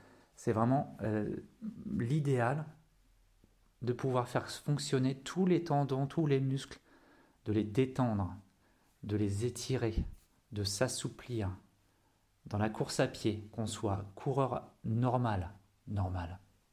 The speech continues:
j'entends non minimaliste et coureur minimaliste, une chose importante, c'est d'être souple, de garder la souplesse dans le bas du corps et d'être détendu quand on court.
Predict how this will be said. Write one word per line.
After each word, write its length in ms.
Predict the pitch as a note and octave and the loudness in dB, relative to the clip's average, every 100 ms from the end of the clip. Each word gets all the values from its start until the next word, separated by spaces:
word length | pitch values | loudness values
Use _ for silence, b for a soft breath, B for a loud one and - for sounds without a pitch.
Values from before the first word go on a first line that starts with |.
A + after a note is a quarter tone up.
| _ _ | _ _
j'entends 580 | G#2+ A2+ G#2+ A2+ A2 G#2 B B - | -2 0 0 0 -2 -4 B B -2
non 220 | G2+ C3 | 2 4
minimaliste 640 | D3 C#3 C3 A#2+ A#2 - | 4 4 2 0 -4 -6
et 60 | A2+ | -6
coureur 300 | A2 A#2 G#2 | 0 0 2
minimaliste, 800 | G2+ A#2+ C3+ B2 G#2+ C3+ - - b b b b b b b b b - | 2 2 2 0 -2 -4 -10 -18 b b b b b b b b b -2
une 200 | A#2+ C3 | 0 0
chose 320 | - A2 G#2 | 0 -2 2
importante, 680 | C3+ C#3 C3 - - C3+ D#3 | 2 2 0 0 0 0 -2
c'est 220 | - - | -10 -6
d'être 360 | G2 A#2+ B2 A2+ | 0 0 -2 -6
souple, 540 | G#2+ - - B2+ - - | -8 -8 -6 -8 -8 -8
de 140 | G#2+ | -2
garder 260 | G#2+ A2+ B2 | 0 0 0
la 120 | G#2+ | 0
souplesse 760 | G2+ - - D3 - C3+ C#3+ - | -4 -6 -6 -6 -2 -2 -2 -2
dans 100 | A2 | 0
le 100 | A2 | 0
bas 140 | G#2+ | 0
du 140 | G2+ G2 | -2 -6
corps 340 | - C3 C#3+ | -2 -2 -2
et 60 | G#2 | -2
d'être 300 | G2 - B2 | -4 -4 0
détendu 540 | D#3 D#3+ D3 B2+ C#3 | 0 2 0 0 -2
quand 240 | - A2 | -4 -4
on 80 | A2+ | -4
court. 400 | G#2+ - G2+ - | -4 -6 -6 -8